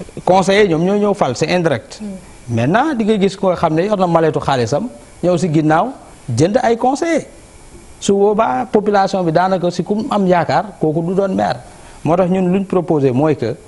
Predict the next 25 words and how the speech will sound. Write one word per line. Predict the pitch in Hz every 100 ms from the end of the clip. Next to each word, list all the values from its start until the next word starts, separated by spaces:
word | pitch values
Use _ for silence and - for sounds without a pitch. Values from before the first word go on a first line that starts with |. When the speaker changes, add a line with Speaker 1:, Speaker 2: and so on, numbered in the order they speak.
| -
Speaker 1:
mu | 131 143
doon | 147 135 113
direct. | 147 - - - - - - -
Képp | - 175 180
ku | 175
nga | 165
xam | 156
ne | 151
yaay | 139 135
tête | 160
de | 139
liste, | 127 123 -
soo | - 196
gagné, | 190 185 117 - - - - - - - - -
population | 160 185 180 175 175
bi | 165
su | 202
fekkee | 202 196 190
yow | 196
leen | 202 190
wóolu, | 175 160 147 233 - -
yow | 135
yaay | 160 156
doon | 143 135
maire. | 123 120